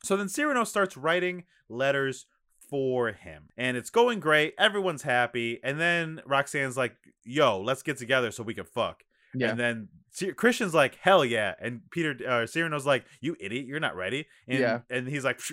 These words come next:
Speaker 1: I don't need you no more." And then they meet up. And then Roxanne's like, "Tell me things." And the dude's like, "Uh, I love you."
Speaker 2: <laughs>
Speaker 1: And she's like, "Is that all? Uh, you're a flower?"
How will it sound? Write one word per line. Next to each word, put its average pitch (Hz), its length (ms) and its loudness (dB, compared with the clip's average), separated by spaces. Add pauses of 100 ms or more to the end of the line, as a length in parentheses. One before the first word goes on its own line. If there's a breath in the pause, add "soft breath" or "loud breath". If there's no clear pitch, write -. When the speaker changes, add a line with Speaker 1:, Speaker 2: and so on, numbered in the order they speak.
Speaker 1:
I 180 100 2
don't 214 120 6
need 180 220 0
you 185 100 2
no 185 160 6
more." 202 360 4 (260 loud breath)
And 143 100 -2
then 175 80 -2
they 170 120 0
meet 151 180 2
up. 175 280 4
And 135 180 -2
then 147 340 2 (160)
Roxanne's 139 380 0
like, 139 160 0 (280 soft breath)
"Tell 247 180 2
me 202 120 0
things." 151 520 -2
And 135 300 -2
the 131 80 -4
dude's 127 200 -4
like, 113 200 0
"Uh, 104 600 0
I 190 480 2
love - 140 0
you." 202 200 0 (100)
Speaker 2:
<laughs> - 140 -6
Speaker 1:
And 143 140 -6
she's 165 160 0
like, 143 280 6 (140)
"Is 123 140 -4
that 139 160 6
all? 175 360 8
Uh, 139 360 6 (100)
you're 131 220 2
a - 60 0
flower?" 165 680 2